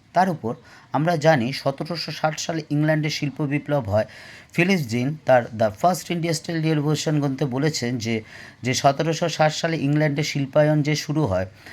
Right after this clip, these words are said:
সেটা সেই শিল্প বিপ্লবের বা শিল্প কারখানার কাঁচামাল জন্য, কৃষিজ কাঁচামালের জন্য তারা কিন্তু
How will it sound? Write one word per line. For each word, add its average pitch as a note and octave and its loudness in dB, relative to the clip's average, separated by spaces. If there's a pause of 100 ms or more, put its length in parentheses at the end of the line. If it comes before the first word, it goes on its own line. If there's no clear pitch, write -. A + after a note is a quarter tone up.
(280)
সেটা A#2+ 6 (460)
সেই F#3 2
শিল্প D3+ 0
বিপ্লবের D3 0
বা B2 4
শিল্প D3+ -2
কারখানার B2 2 (1600)
কাঁচামাল E3+ 6
জন্য, C#3 0 (180)
কৃষিজ E3 -2
কাঁচামালের D#3+ 2
জন্য C#3 0 (320)
তারা C#3 6
কিন্তু D#3 0